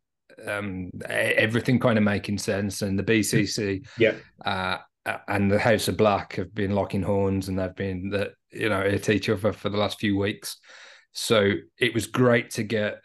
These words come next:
Speaker 1: those other members of the, the factions involved. Um, and as I said earlier, uh, having two recognisable stars on the pre-show, um, really set the tone for the night.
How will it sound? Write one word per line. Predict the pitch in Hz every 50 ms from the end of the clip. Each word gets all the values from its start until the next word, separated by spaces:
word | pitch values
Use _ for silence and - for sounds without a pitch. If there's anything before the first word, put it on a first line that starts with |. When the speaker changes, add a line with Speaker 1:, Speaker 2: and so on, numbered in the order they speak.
| _ -
Speaker 1:
those | 120 107 107 107 101 104 104 98 - - -
other | 113 98 107
members | 104 107 107 107 107 110 104 113
of | 107 104
the, | 107 113 113 - -
the | 104 107 101
factions | - - 120 113 - - - 117 110 104
involved. | 107 104 95 110 110 120 139 147 143 139 - _ _ _ _ _ _ _ _ _ -
Um, | - 104 104 101 98 98 98 95 -
and | 95 98 98
as | 95 95
I | 98
said | - - 104 95
earlier, | 101 101 101 101 101 104 104 104 104 101 - - - 113
uh, | 107 101 95
having | 98 107 101 104 101
two | 95 - - 123 113 107 101 98 -
recognisable | 113 113 113 - - - 110 113 113 107 104 98 95 104 104 104
stars | 95 - - 113 107 104 98 98 95
on | 101 98
the | 95 87
pre-show, | - 127 113 113 101 - - 92 90 101 110 - _ _ _ - _ _ _ -
um, | - 95 95 92 92 92 92 95 98
really | 104 110 104 101 101 95
set | - - - - 117 101 - 98
the | 98
tone | - - - 110 101 98 101 98
for | - -
the | 104 101
night. | 104 104 104 110 110 110 - -